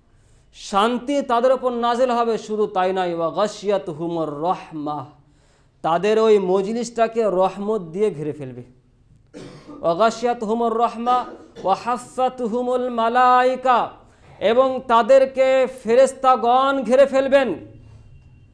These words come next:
তাদেরকে ফেরেশতাগণ ঘিরে ফেলবেন। শুধু তাই নয়, আল্লাহর রাসূল বললেন, ওয়া যাকারাহুমুল্লাহু ফি মান ইনদা, শুধু তাই নয়, আল্লাহ তাআলা তার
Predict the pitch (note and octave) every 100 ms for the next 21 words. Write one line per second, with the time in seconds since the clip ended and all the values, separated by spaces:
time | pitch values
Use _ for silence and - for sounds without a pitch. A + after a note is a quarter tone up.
0 | _ - D3+ F3 G#3+ G#3+ G#3 F3+ F#3+ G3
1 | F3+ E3 G#3 G#3+ E3+ E3+ D3 C#3 C#3 -
2 | _ _ - E3 E3+ F#3+ F#3 E3 F3+ G3
3 | G3 G#3 G#3+ F#3+ - - - - D#3+ G3+
4 | G#3+ G#3+ G3+ G#3 G#3 A3+ G#3+ A#3 A#3 A#3+
5 | A#3+ A#3 - - - F#3 F#3+ A#3 A#3 A#3+
6 | A#3 A3 A#3+ A#3+ A3+ A#3 B3 A3+ A#3+ A#3+
7 | A#3 B3 A#3+ A#3+ A#3+ B3 B3+ B3+ C4+ C4+
8 | - - - _ - A3+ B3 B3 A3 A3
9 | A#3 A3 A3 G#3 - G#3 G#3 G#3 F#3+ G3
10 | G3 F3 F#3 G3 F3+ C#3+ C3+ - - -
11 | - E3 G3 G3+